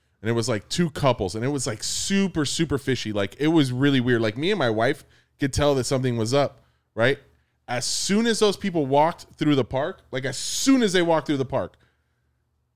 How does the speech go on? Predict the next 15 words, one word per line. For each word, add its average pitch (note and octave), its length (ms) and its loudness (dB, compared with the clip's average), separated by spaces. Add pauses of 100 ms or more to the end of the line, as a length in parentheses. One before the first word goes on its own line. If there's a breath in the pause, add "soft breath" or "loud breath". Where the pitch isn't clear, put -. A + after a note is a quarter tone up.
they D3 120 0
got D3+ 200 0
swarmed, E3 720 2
like, C3 200 -2
on C3 200 -2 (120)
all F3 240 4
sides C#3+ 440 2
by B2+ 160 0
security. B2 580 -4 (220 soft breath)
And D#3+ 180 0
not, G#3+ 240 2
like, A3 280 4 (320)
regular G#3+ 580 6 (500)
security, A#3 680 -2
like, D3+ 380 2